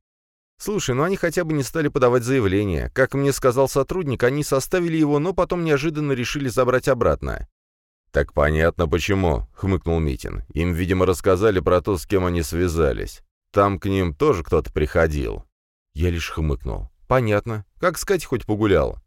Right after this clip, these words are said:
"Да вот если бы не это происшествие, было бы вообще отлично, даже несмотря на дерьмовый фильм,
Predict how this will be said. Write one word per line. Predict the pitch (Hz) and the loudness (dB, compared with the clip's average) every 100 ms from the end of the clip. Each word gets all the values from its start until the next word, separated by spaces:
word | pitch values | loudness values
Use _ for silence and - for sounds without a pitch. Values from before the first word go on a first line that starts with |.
| _ _ _ _ - | _ _ _ _ -4
"Да | 64 85 | 2 4
вот | 98 90 | 4 4
если | 104 110 98 | 2 2 2
бы | 90 90 | 2 2
не | 95 | 2
это | - | -2
происшествие, | - 87 82 - 69 62 - 58 | 2 2 2 0 -2 -2 -4 -4
было | 62 90 95 | 0 2 2
бы | 90 | 2
вообще | 98 95 - 90 | 2 2 2 0
отлично, | 92 90 69 - - 64 | 0 -2 -6 -6 -8 0
даже | 80 69 | 0 0
несмотря | 82 78 82 82 92 | -4 -2 -2 0 0
на | 82 78 | 0 0
дерьмовый | 82 85 85 90 | -2 0 0 0
фильм, | 85 78 65 60 | -2 -4 -4 -6